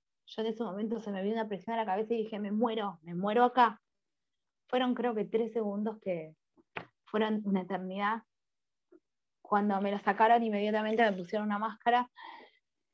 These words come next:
como una persona que sale abajo del agua después de mucho tiempo, y respiré profundo. Y estuve con el tubo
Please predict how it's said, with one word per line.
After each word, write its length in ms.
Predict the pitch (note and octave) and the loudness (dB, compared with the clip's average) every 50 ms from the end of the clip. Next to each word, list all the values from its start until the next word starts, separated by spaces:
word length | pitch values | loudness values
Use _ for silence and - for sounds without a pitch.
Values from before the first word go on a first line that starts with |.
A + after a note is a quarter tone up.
| _ _ _ _ _ _ - _ _ _ _ _ | _ _ _ _ _ _ -20 _ _ _ _ _
como 320 | - - - - - A3 A3+ | -14 -14 -12 -4 -2 0 0
una 60 | A3 | 2
persona 400 | G3 F#3+ F#3+ F#3+ - G#3+ A3 G#3+ | 0 -2 -2 -2 0 0 0 0
que 180 | G3 F3+ F3 - | 0 -2 -6 -4
sale 240 | - F3+ G3 G#3+ G#3 | -2 0 2 4 4
abajo 280 | F#3 F#3 F#3+ - - | 4 4 2 2 -2
del 140 | G3+ F#3 F3+ | -2 0 0
agua 220 | F#3 F#3+ G#3 G#3 G3 | 0 0 0 0 -2
después 260 | G3 _ - G3 G3 | -4 _ -10 -8 -6
de 60 | F#3+ | -6
mucho 260 | F#3+ F#3 F3+ F#3+ F#3 | -6 -8 -6 -8 -6
tiempo, 320 | F#3+ G#3 G3 G3+ - A3 G#3 | -4 -2 -4 -2 -2 -2 -4
y 40 | |
respiré 460 | F#3 G3+ - - _ - F3+ F3+ F#3+ F#3+ | -4 -6 -10 -14 _ -6 -4 -4 -4 -6
profundo. 760 | - G3+ G#3+ G#3+ - - G3+ G3+ G#3 A3 A#3+ C4 C4+ C4 _ _ _ _ _ _ _ _ _ _ _ _ _ _ _ - - - _ _ _ _ - | -6 -8 -8 -8 -8 -8 -4 -2 -2 0 0 0 0 -2 _ _ _ _ _ _ _ _ _ _ _ _ _ _ _ -14 -14 -14 _ _ _ _ -16
Y 120 | F3+ E3+ | -16 -16
estuve 260 | - - G#3+ G#3 G#3 | -8 -4 -2 -2 0
con 140 | G3+ F#3+ F#3 | -2 -2 -4
el 120 | F3+ F3 F3 | -4 -6 -2
tubo 420 | F3 F#3 F3 F3+ G3+ A3 G#3+ - | 0 2 2 2 2 0 -4 -8